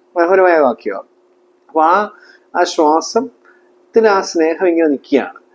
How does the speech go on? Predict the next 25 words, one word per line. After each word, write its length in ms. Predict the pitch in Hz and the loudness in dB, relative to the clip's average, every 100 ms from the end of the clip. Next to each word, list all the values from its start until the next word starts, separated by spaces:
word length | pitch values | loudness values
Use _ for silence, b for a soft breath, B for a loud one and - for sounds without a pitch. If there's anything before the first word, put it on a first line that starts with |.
| b b b | b b b
ശ്വാസം 420 | - 135 139 - | -4 -2 0 0
ഉള്ളിടത്തോളം 600 | 170 156 165 160 165 165 160 | 2 4 2 2 0 0 0
ആ 40 | |
സ്നേഹം 400 | 151 139 135 135 | -2 -2 -2 -2
നിൽക്കുന്നു. 340 | 117 - 110 | -6 -6 -6
അതായത് 140 | 131 151 | -6 -6
ശ്വാസം, 380 | 147 135 156 160 170 | -4 -2 -2 -4 -2
ആ 200 | 156 156 | -6 -6
സ്നേഹത്തെ 800 | - 135 127 143 147 180 202 190 | -8 -4 0 0 2 0 0 -4
സൂചിപ്പിക്കാനായിട്ട് 1040 | - 175 180 190 196 196 208 208 196 202 | 0 0 0 -2 -2 -2 -4 -8 -4 0
ഉപയോഗിക്കാവുന്ന 500 | 190 185 185 208 202 | 4 4 2 -4 -4
ഏറ്റവും 300 | 196 - 226 | -4 -2 0
മനോഹരമായ 600 | 202 190 190 190 190 196 | 2 2 0 0 -4 -6
ഒരു 60 | 185 | -4
വാക്ക് 320 | 180 156 170 | -2 -2 -4
ആ 40 | |
ശ്വാസമാണ്. 500 | - 127 113 - 107 - _ B B B B B B B B B | -6 -6 -4 -4 -6 -8 _ B B B B B B B B B
അതുകൊണ്ടാണല്ലോ 720 | 147 151 196 180 160 165 160 - _ _ _ 147 147 | 2 2 2 2 4 4 2 -2 _ _ _ -12 -8
നമ്മൾ 220 | 143 147 | -2 0
ആ 380 | 143 143 143 139 - - | 2 0 -2 -8 -12 -4
ഉൽപ്പത്തി 320 | 135 131 147 | -2 0 2
പുസ്തകത്തിൽ 480 | 156 - 143 143 147 - - | 2 4 2 2 -4 -8 -12
"മണ്ണുകൊണ്ട് 560 | 143 131 139 143 147 151 | -6 -2 2 2 2 2
മനുഷ്യനെ 380 | 139 131 151 147 | 0 -4 -2 2
മെനഞ്ഞിട്ട് 380 | 131 135 135 | 2 2 0